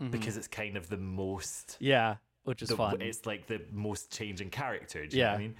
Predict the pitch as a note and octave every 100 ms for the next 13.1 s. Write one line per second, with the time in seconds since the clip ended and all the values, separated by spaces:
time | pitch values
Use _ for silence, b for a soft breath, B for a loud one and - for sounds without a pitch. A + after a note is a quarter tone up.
0 | B B B F#2+ F#2+ G2 - A2+ A2 G#2
1 | G#2 G#2 G#2 F#2 F#2+ F2 F2+ G#2 G2+ F2
2 | - D#2+ D2 - - _ - B2 G2+ F#2
3 | _ _ _ _ _ _ _ _ _ A2+
4 | A2 F#2 D#2+ G#2+ F2+ - B1 - - A#2+
5 | - - _ - A#2+ A2 - - B2+ F#2
6 | b b b D3+ F3 D#3+ E3 E3+ G3 F#3+
7 | F3+ F3+ E3 C#3 C#3 C#3+ D3+ - C#3+ C3+
8 | B2+ - C3+ C#3+ C3 A#2 - B2 C3 -
9 | - - B2 B2+ A#2+ A#2+ A2 - B2+ A2
10 | G#2 A#2+ G#2+ - _ A2+ - B2 A#2 A2
11 | G#2+ - _ _ - C3+ D3 C#3+ D#3+ C3
12 | C3+ B2+ B2 B2+ C3 C3 B2 A#2+ A#2 A2+